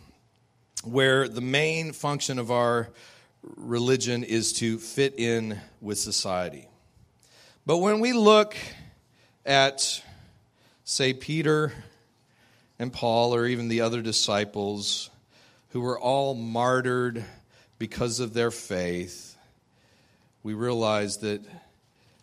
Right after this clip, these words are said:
it wasn't for any of these three reasons that they were killed. They were killed because they had this crazy announcement,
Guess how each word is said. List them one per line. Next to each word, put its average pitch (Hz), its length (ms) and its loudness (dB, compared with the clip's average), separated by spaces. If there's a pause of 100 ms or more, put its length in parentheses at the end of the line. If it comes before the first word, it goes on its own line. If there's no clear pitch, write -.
(160)
it 117 120 -6
wasn't 123 400 0
for 113 160 -8
any 110 220 -4
of 95 100 -8
these 101 220 -6
three 101 280 -8
reasons 82 760 -12
that 98 160 -8
they 92 160 0
were 80 420 -4 (240)
killed. 67 460 -10 (1400)
They 98 120 -6
were 98 120 -4
killed 113 540 -4
because 98 600 -8 (420)
they 110 280 -2
had 101 300 -6
this 101 200 -6
crazy 117 560 -8
announcement, 80 840 -12